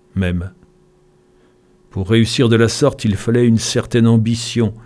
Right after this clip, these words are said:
et être capable de la projeter dans l'avenir sans avoir de scrupules.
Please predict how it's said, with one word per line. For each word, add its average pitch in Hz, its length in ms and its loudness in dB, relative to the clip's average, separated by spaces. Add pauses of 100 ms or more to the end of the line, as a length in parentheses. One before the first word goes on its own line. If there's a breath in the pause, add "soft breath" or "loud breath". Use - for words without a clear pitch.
(360 loud breath)
et 120 80 2
être 123 220 0
capable 123 520 0
de 110 100 2
la 113 120 4
projeter - 520 -2
dans 123 120 2
l'avenir 120 560 2
sans 131 280 0
avoir 127 240 0
de 117 100 -2
scrupules. 101 600 -8